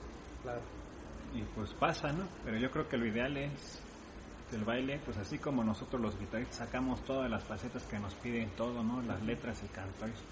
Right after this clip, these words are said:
Speaker 2: También ellos, pues escuchar el cante, que es lo más natural, ¿no?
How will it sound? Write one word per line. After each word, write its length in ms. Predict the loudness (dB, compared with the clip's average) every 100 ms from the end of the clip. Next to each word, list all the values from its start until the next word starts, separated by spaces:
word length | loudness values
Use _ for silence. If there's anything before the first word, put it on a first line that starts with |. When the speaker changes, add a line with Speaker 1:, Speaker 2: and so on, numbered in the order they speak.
| -12 -10 0
Speaker 2:
También 340 | 4 6 6
ellos, 340 | 4 2 0 -2 -4
pues 200 | -4 -4
escuchar 540 | -6 -4 -2 -2 -2 -4 -12 -14 -12 -12 -8
el 120 | -6
cante, 320 | 0 0 0 -2
que 100 | 4
es 40 |
lo 80 | 6
más 160 | 6 6
natural, 480 | 4 2 2
¿no? 60 | 2